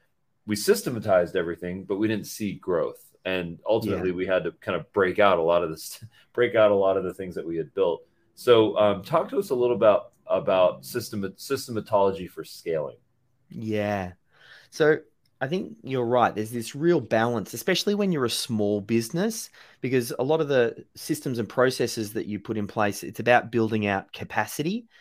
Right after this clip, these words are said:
Speaker 2: and that takes time and energy to build out those systems, and they can then draw away from other activities. So thinking about, uh,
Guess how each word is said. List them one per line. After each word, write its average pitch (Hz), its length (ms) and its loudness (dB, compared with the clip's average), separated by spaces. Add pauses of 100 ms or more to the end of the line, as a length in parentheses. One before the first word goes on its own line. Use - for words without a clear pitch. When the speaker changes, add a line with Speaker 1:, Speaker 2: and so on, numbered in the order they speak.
(280)
Speaker 2:
and 117 180 2
that 127 260 6
takes 117 600 -2
time 117 400 -2
and 101 100 -4
energy 107 460 -4
to - 140 -16
build 110 300 2
out 98 280 2
those 95 280 -4
systems, 151 520 -6
and 117 120 0
they 113 120 2
can 113 180 -4
then 110 260 -2 (540)
draw 120 400 6
away 104 360 4
from 104 500 -4
other 123 240 2
activities. - 760 -2 (320)
So 110 380 2 (1160)
thinking 160 360 -2
about, 117 420 4 (200)
uh, 104 380 -4